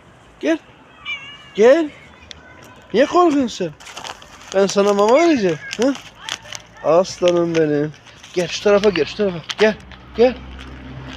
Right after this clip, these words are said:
Gel, gel, gel. Korkma, kaçtın hemen. Gel. Gel. Gel hadi. Atla aşağı.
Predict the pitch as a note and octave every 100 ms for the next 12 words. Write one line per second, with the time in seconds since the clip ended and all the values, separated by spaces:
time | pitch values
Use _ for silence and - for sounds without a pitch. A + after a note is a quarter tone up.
0 | - - - G#3 A3+ A3 A#3 A3 A#3 -
1 | B3+ D#4 C#4+ - A#3+ A#3 B3+ B3 A#3 A#3+
2 | A#3 - - - - - - C4 - -
3 | - - - - - - - - - -
4 | - - - - - - - - - -
5 | - - A3 C4+ - - - - - -
6 | - - D5 D5 C#5+ - - - - F#3
7 | G#3+ G3 F#3 G#3+ F#3+ E3+ - A3+ G#3+ B3
8 | C4